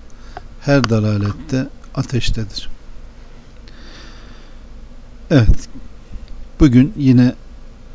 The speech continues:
kavramlar dersine devam edeceğiz inşallah. Geçen derste işlediğimiz kelime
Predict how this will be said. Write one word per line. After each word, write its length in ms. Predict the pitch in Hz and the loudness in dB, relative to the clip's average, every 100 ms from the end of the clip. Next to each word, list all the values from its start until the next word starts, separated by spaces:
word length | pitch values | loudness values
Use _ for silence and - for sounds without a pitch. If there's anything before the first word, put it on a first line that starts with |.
| - - - | -18 -16 2
kavramlar 680 | - 123 131 123 120 113 101 | 8 10 10 10 8 6 4
dersine 520 | 107 101 113 135 113 | 2 2 2 2 2
devam 320 | 110 107 98 | 2 2 0
edeceğiz 460 | 90 92 87 95 95 | -4 -8 -8 -8 -8
inşallah. 580 | 101 - 107 101 113 143 - - - - - - - - - - | -8 -8 -8 -8 -8 -12 -16 -20 -20 -20 -20 -20 -18 -20 -20 -6
Geçen 420 | 135 120 131 123 - - - 120 | -2 2 4 4 2 -8 -6 0
derste 400 | 117 - - 123 | 4 4 4 0
işlediğimiz 960 | - - 117 98 104 98 104 - - - - - - - | -2 0 2 2 0 0 0 -2 -2 -4 -6 -12 -16 -4
kelime 460 | 139 113 104 120 | 0 2 2 0